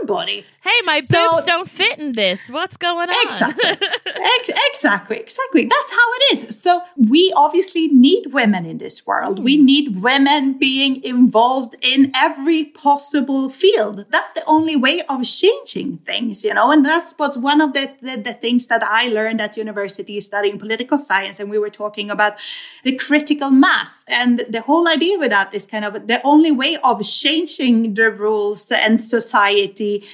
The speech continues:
Speaker 1: uh, is getting women into parliaments and getting women into governments. And only when we start to become at least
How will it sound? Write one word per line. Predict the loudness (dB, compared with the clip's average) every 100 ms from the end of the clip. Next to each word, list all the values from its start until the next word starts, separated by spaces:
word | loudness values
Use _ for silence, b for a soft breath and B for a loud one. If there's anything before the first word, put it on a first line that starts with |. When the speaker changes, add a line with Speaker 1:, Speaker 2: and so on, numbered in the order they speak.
| B -2
Speaker 1:
uh, | 0 2 2
is | 2 2 0 -2 2
getting | 2 2 4 4
women | 4 2 0
into | 0 0 0 -2 0 0 0
parliaments | 2 2 2 2 2 0 -2
and | -2 -2
getting | 0 0 0
women | 0 0 0
into | -4 0 0
governments. | 2 2 4 4 4 2 -6
And | -2
only | 4 4 4
when | 2 0 -2
we | -2
start | -2 -2 -2 -4
to | -6
become | -6 0 2 2
at | -2
least | -4 -4 -6